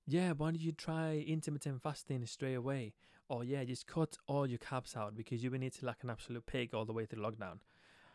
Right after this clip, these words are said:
What I'm saying is, your food should be, should be enjoyable. You should sit down every single day and enjoy the food that you have in front of you. If you're having dry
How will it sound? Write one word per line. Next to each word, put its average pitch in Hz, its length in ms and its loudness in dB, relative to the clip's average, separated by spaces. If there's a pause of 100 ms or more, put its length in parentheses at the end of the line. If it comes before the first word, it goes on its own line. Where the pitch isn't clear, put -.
(180)
What 120 160 4
I'm 127 160 4
saying 123 420 6
is, 98 300 -4 (1080)
your 135 300 6
food 120 440 4 (160)
should 117 220 2
be, 120 180 0
should 120 280 2
be 107 220 0
enjoyable. 110 720 0 (520)
You 135 60 -2
should - 180 -4
sit 123 260 -4
down 120 220 4
every 110 200 2
single 113 280 0
day 104 360 -4 (640)
and 110 160 0
enjoy 104 640 2 (500)
the - 60 -14
food 120 280 2
that 104 160 2
you 104 160 -4
have 107 140 0
in 101 80 -2
front 107 220 2
of 101 100 -4
you. 78 160 -8 (800)
If 113 100 -4
you're 113 100 2
having 113 560 2
dry 113 540 4